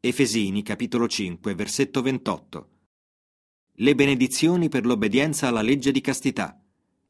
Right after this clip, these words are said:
Apocalisse, capitolo quattordici, versetti da quattro a cinque.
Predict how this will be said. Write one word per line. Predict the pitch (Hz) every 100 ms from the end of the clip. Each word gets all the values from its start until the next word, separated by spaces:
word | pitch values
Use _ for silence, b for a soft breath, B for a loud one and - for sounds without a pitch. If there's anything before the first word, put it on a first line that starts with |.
| _
Apocalisse, | 117 127 - 110 98 - - 117 -
capitolo | - 110 131 123 110
quattordici, | 107 107 - 101 92 107 117
versetti | 104 98 143 143 139
da | 120
quattro | - 120 - 135
a | 127
cinque. | - 98 73 90 76